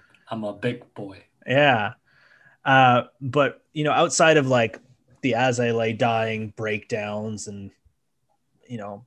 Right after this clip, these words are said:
Speaker 2: m-, bigger shout out to August Burns Red, 'cause their breakdown rhythms were always pretty sick. Uh,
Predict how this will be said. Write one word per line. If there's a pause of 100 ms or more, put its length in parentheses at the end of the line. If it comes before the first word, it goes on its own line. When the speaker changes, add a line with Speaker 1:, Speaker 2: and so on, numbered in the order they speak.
Speaker 2:
m-, (120)
bigger
shout
out
to
August
Burns
Red,
'cause
their
breakdown
rhythms
were
always
pretty
sick. (880)
Uh,